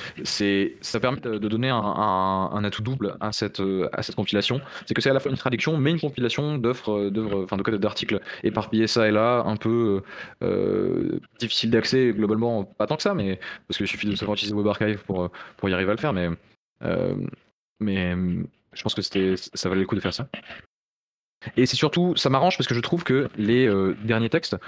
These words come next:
euh, en tout cas ces, ces textes qui ne sont pas parmi ces plus premiers, sont à mon avis plus matures, plus explicites, et on est quand même moins sur de la poésie et vraiment sur de la réflexion pour le coup. Euh, et je, je, je préfère cette lecture-là, euh, euh, aux autres, euh,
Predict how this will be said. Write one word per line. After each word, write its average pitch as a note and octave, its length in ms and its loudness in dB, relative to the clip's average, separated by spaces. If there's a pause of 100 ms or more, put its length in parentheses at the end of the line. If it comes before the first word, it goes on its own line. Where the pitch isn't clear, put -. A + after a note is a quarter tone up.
(260)
euh, G2+ 260 0
en F#2 100 -2
tout - 80 -12
cas A#2 80 0
ces, F2+ 340 0
ces - 160 -2
textes G#2+ 160 0
qui - 80 -2
ne F2+ 140 0
sont F2+ 140 -4
pas A2+ 120 0
parmi G2+ 180 -2
ces G2 120 -2
plus G#2 100 -4
premiers, G#2+ 300 -2 (200)
sont B2+ 200 -6
à - 100 -2
mon C3+ 100 2
avis C3+ 140 2
plus C#3 140 -2
matures, C3+ 340 0
plus A#2 160 -2
explicites, B2+ 460 -2 (360)
et A#2+ 140 4
on A#2+ 140 2
est A#2+ 60 0
quand B2 100 0
même B2+ 100 2
moins B2+ 220 2
sur - 120 -2
de A2+ 60 0
la A2+ 80 4
poésie A2+ 560 2
et G2+ 220 4
vraiment G2+ 320 2
sur G#2+ 160 0
de - 20 -2
la F#2+ 80 2
réflexion G#2 380 -2
pour F#2+ 160 -2
le F2+ 40 0
coup. B2 160 -2 (480)
Euh, E2+ 680 2 (920)
et F#2 520 4
je, F#2 200 2
je, F2 320 -4
je - 140 -8
préfère A2+ 220 0
cette F#2+ 120 -4
lecture-là, G2+ 460 2
euh, E2+ 180 2 (420)
euh, F2 260 2
aux F2 180 0
autres, F#2 240 -2
euh, D#2+ 580 0